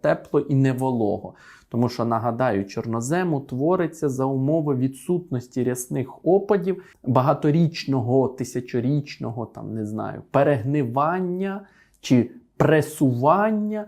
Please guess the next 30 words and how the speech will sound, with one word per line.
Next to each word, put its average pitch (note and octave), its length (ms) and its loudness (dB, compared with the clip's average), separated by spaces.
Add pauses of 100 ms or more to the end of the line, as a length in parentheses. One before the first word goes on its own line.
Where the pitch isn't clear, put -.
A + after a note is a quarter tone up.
(140)
трав'яної C#3+ 640 0
типу D3 440 -2
рослинності. A#2+ 800 -6 (500)
От, A3+ 220 0
мовляв, D#3 400 4
вона C#3+ 240 0
збирається G#3+ 640 0
і F3+ 100 2
за E3 160 -2
роки F3 340 -2
утворюється E3 880 0
ці D3 220 -4
чорноземи. A#2+ 680 -4
Що A#3 220 4
означає F3+ 580 2
опідзолення? C3 800 0
Означає, G3 340 -2
що - 120 -6
там A3 200 2
були E3 300 2 (160)
ліси, D#3+ 480 -2 (140)
передусім C#3+ 600 0
мішані, G3+ 580 0
можливо, F3+ 500 2
і C3 40 0
хвойні, G3 500 -2
мова D3 380 -2
ж C3+ 120 -4
йде C3+ 220 -2 (120)
про C3 280 -4